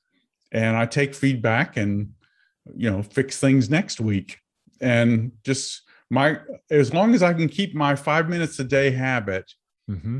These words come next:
Speaker 1: it's fifteen or twenty minutes for me to actually choose the Bible verse,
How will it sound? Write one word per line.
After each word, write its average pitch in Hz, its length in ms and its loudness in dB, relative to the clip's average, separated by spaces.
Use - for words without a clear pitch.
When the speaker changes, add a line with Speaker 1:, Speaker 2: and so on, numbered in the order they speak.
Speaker 1:
it's 127 160 -4
fifteen 165 540 0
or 143 80 4
twenty 156 340 2
minutes 143 380 2
for 131 140 -2
me 127 180 4
to 127 100 0
actually 127 480 -4
choose 143 340 -2
the 151 80 -2
Bible 131 400 2
verse, 120 540 -4